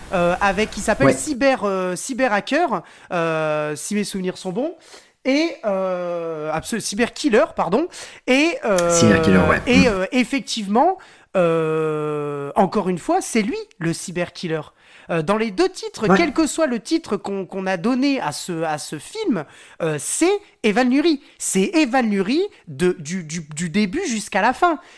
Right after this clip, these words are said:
Speaker 1: Euh, et, euh, et c'est vrai que, euh, ce, ce, c'est lui qui est incontournable. Et limite, Joey Lara, qui a autant de temps à l'écran que, que lui, est un peu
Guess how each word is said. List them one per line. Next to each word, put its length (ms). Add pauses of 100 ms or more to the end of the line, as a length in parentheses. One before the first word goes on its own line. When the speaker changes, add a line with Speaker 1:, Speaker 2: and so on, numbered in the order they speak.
(160)
Speaker 1:
Euh, 560
et, 220
euh, 180
et 120
c'est 180
vrai 240
que, 140
euh, 760
ce, 260
ce, 340
c'est 220
lui 300
qui 240
est 180 (340)
incontournable. 760
Et 100
limite, 300
Joey 160
Lara, 260
qui 180
a 220
autant 380
de 80
temps 260
à 60
l'écran 360
que, 200
que 160
lui, 300 (440)
est 220
un 80
peu 320